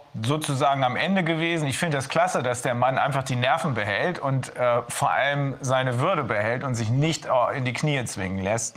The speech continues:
Äh, wir haben jetzt noch jemanden,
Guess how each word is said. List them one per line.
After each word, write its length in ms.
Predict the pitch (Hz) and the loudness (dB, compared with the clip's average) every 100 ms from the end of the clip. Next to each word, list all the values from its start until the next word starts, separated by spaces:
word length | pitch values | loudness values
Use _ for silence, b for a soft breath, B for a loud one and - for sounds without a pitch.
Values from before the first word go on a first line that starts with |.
| B B B B - | B B B B -4
Äh, 100 | 131 131 | -2 -2
wir 240 | 120 151 | 0 2
haben 140 | 165 240 | 2 2
jetzt 180 | 214 196 | 2 2
noch 200 | 190 - | 2 2
jemanden, 720 | 175 196 185 185 170 170 | 2 4 2 2 0 0